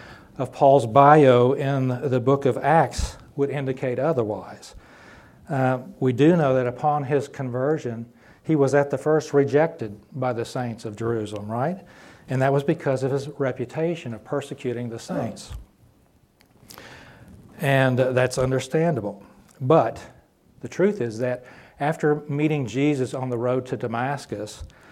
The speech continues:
Paul did continue on to the road to Damascus. And when he got there, he was not shy about speaking about what had happened and about the risen Lord Jesus Christ. And he was attracting attention to himself at that time,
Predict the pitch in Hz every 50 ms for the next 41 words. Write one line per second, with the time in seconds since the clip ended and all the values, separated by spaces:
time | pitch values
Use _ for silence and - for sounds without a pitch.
0 | - - - _ _ _ - 151 156 160 165 156 139 120 139 139 139 - - 139
1 | 127 - 151 156 156 151 147 143 139 151 160 160 156 - - 120 104 107 107 107
2 | 107 107 104 110 101 107 107 110 107 110 104 98 - - - - - - - _
3 | _ - - - - - - - 139 143 147 143 139 135 135 135 160 170 170 -
4 | 135 120 120 123 131 131 - - - - - - - - - _ _ - - 143
5 | 139 139 120 123 143 143 139 - - - 151 143 139 123 120 123 123 120 131 123
6 | - - - 143 135 139 127 123 123 117 123 120 120 120 123 123 127 120 120 127
7 | 127 127 131 156 139 135 127 120 113 127 131 127 - 127 123 135 131 127 139 135
8 | 127 131 131 131 131 131 131 135 123 127 117 - - - 156 151 123 95 101 101
9 | - - _ 131 123 117 123 147 147 135 127 113 113 - - - - - - -
10 | _ _ _ _ 123 120 - - 156 151 143 147 - 139 131 127 127 - 156 165
11 | 156 - 139 120 113 - 131 123 120 113 113 - 131 123 117 - - 120 - 123
12 | 117 113 - - - 127 117 113 113 123 147 151